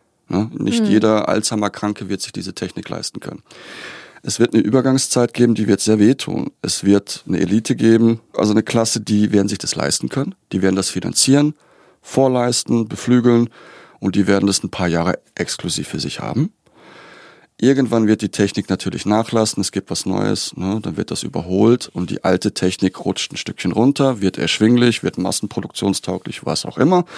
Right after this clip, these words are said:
Speaker 1: und rutscht dann eigentlich ins Bürgertum runter und in den erschwinglichen Bereich. Das wird auch da passieren, das wird mit allem passieren.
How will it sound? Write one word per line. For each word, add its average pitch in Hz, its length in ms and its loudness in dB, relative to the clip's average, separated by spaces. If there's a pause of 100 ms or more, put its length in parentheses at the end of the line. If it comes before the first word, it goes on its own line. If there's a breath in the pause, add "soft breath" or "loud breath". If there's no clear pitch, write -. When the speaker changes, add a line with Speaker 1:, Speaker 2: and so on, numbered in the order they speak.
(460 loud breath)
Speaker 1:
und - 120 -2
rutscht 92 280 -2
dann 87 100 0
eigentlich 82 400 -4
ins - 200 -6
Bürgertum 85 520 -6
runter 71 420 -4
und 76 80 -4
in 78 100 0
den 78 260 -2 (400)
erschwinglichen - 560 -6
Bereich. - 380 -14 (420 loud breath)
Das - 200 -4
wird - 200 -4
auch - 140 -8
da 113 180 0
passieren, - 480 -10
das - 180 -6
wird - 160 -2
mit - 160 -4
allem 85 240 -2
passieren. - 460 -10